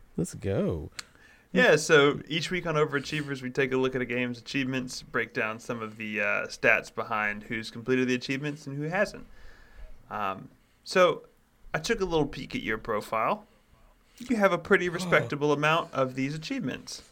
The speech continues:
Speaker 1: Okay. Okay.
Speaker 2: So shout out to you, bud. You're doing good.
Speaker 1: Trying to
Speaker 2: Also
Speaker 1: be
Speaker 2: see
Speaker 1: an
Speaker 2: that gamer
Speaker 1: overachiever.
Speaker 2: score creeping up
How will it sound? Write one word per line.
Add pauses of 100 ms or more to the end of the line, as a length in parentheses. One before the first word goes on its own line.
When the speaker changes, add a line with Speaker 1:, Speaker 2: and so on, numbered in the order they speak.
(280)
Speaker 1:
Okay. (560)
Okay.
Speaker 2:
So (360)
shout
out
to
you,
bud. (240)
You're
doing
good. (1120)
Speaker 1:
Trying
to
Speaker 2:
Also
Speaker 1:
be
Speaker 2:
see
Speaker 1:
an
Speaker 2:
that
gamer
Speaker 1:
overachiever.
Speaker 2:
score (640)
creeping
up